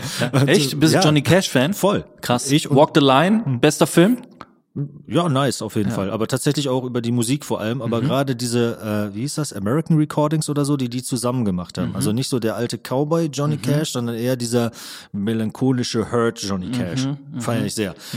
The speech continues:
Speaker 1: Mhm.
Speaker 2: Auch wieder Rick Rubin. Hat jetzt dann weniger mit Hip-Hop zu tun, macht einen dann aber ja auch immer so ein bisschen stolz und ist ja dann irgendwie auch geil, wenn er da überall rasiert.
Speaker 1: Mhm.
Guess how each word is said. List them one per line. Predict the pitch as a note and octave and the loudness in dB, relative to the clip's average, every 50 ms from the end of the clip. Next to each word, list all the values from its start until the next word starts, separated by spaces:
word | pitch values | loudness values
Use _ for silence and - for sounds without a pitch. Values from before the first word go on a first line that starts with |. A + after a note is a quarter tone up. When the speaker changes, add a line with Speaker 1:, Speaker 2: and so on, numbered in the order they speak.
| A#2 G#2 A2 | -10 -6 0
Speaker 1:
Mhm. | |
Speaker 2:
Auch | C3 D#3 F3 C#3+ | 2 2 4 4
wieder | D3 C3+ A#2+ G#2+ | 4 2 2 2
Rick | G#2 G#2 F#2+ - | 0 -2 -4 -2
Rubin. | G#2+ G#2+ G#2 G2 A2 A#2+ C#3+ D3 - - - - - - | -2 -2 0 -2 -2 -4 -4 -8 -12 -18 -20 -16 -8 -6
Hat | A2+ B2+ C#3 | -4 0 0
jetzt | C#3+ - - | 0 0 2
dann | C3+ B2 | 2 4
weniger | B2 C#3 D3 C3 C3+ B2+ | 4 6 6 6 6 4
mit | B2+ B2+ - | 4 4 4
Hip-Hop | D#3+ D#3+ F3 D#3+ - | 2 2 2 -2 0
zu | - - | -2 -4
tun, | D3+ - D#3+ D#3+ | -2 0 0 0
macht | C#3+ D3+ C#3+ - - | 0 0 -2 -2 -4
einen | C3 C3+ B2 | -4 -2 -2
dann | B2+ C3 C3+ | -2 -2 -2
aber | C3 A#2 B2 | -2 -2 0
ja | A#2+ G#2+ | 0 0
auch | G#2+ A#2 | -2 0
immer | B2+ B2 A#2+ A2+ | 0 0 0 0
so | A2 | 0
ein | A2 | -2
bisschen | G#2+ A2+ - - G#2 G2+ | -4 -4 -4 -4 -6 -6
stolz | - - - B2+ C3 C3+ C3 - | -4 -4 -2 -2 -2 -2 -2 -4
und | A#2+ A2 | -8 -8
ist | A2 - | -6 -6
ja | B2 G#2 | -6 -4
dann | A#2 A2 | -4 -4
irgendwie | A2+ A2 G2+ G#2+ | -4 -4 -4 -4
auch | F2+ G2 G#2 - | -4 -4 -6 -6
geil, | - F2+ E2 - E2 | -6 -8 -8 -8 -8
wenn | F2+ F2 F2+ | -8 -8 -8
er | F2 | -6
da | F2 F2 E2 | -6 -8 -8
überall | - - F2+ F2 E2+ E2 F2 _ _ - | -8 -10 -10 -10 -10 -12 -16 _ _ -14
rasiert. | G#2+ F#2 F#2+ F2 E2 F2+ E2+ D#2 - | -10 -8 -8 -8 -8 -8 -10 -10 -8
Speaker 1:
Mhm. | C3+ B2+ A2+ C3 C3 D3 | -10 -10 -8 -8 -10 -10